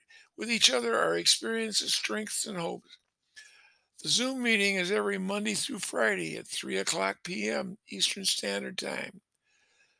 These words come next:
The meeting I D is six zero three, five two eight,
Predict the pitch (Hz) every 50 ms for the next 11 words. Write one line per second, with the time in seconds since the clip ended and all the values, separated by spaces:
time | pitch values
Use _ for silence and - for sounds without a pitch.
0 | _ _ - - - 170 175 185 185 185 190 185 202 196 196 202 202 208 226 247
1 | 247 240 214 - - - - - - - - - - - 196 185 - 180 180 185
2 | 190 196 196 196 185 - - - 196 202 208 240 254 262 233 - - - - 170
3 | 170 170 175 175 151 - - 180 185 190 190 196 214 269 -